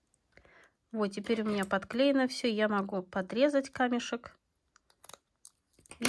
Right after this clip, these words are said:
веревочка у меня держится. Теперь мы еще раз все примеряем, все ли у нас ложится,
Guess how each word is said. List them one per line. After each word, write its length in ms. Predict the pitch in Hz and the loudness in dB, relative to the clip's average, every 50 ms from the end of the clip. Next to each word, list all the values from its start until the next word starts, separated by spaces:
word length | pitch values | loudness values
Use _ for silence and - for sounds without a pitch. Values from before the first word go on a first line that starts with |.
| 277 | 2
веревочка 540 | 277 247 208 202 220 233 240 220 - - - | 4 4 2 2 2 0 0 -4 -4 -4 -4
у 60 | 196 | -2
меня 300 | 196 190 185 185 196 202 | -2 -2 -2 -2 -2 -4
держится. 580 | 202 190 185 180 185 185 185 170 175 - - 196 196 - - _ _ _ _ _ _ _ _ _ _ _ _ _ _ _ _ _ _ _ _ _ _ _ _ _ _ _ _ _ _ _ _ _ _ _ _ _ _ _ _ _ | -4 -2 -4 -4 -4 -4 -8 -8 -8 -8 -12 -12 -12 -12 -20 _ _ _ _ _ _ _ _ _ _ _ _ _ _ _ _ _ _ _ _ _ _ _ _ _ _ _ _ _ _ _ _ _ _ _ _ _ _ _ _ _
Теперь 300 | - 220 - 254 247 240 | -8 -4 -2 -2 0 0
мы 160 | 240 240 240 233 233 | 0 2 0 0 -2
еще 380 | 226 - - - - 247 233 214 | -4 -6 -6 -2 0 2 2 2
раз 180 | 214 208 196 | 2 0 -2
все 480 | - - - - - 226 220 214 202 - - _ - | -6 -12 -14 -12 -6 -4 -4 -4 -4 -6 -10 _ -10
примеряем, 720 | - 220 208 208 208 196 196 196 196 202 214 214 202 190 180 | -8 -6 -6 -4 -6 -6 -4 -4 -2 -2 -2 -4 -6 -8 -10
все 340 | - - - - 220 226 | -10 -10 -6 -2 0 0
ли 120 | 233 226 233 | 0 0 0
у 120 | 214 214 | -2 -2
нас 320 | 202 208 214 220 214 - - | -4 -4 -6 -8 -8 -6 -2
ложится, 680 | 233 220 214 208 208 214 226 214 - - - 208 202 | -2 -2 0 0 -2 -4 -4 -6 -8 -8 -6 -6 -6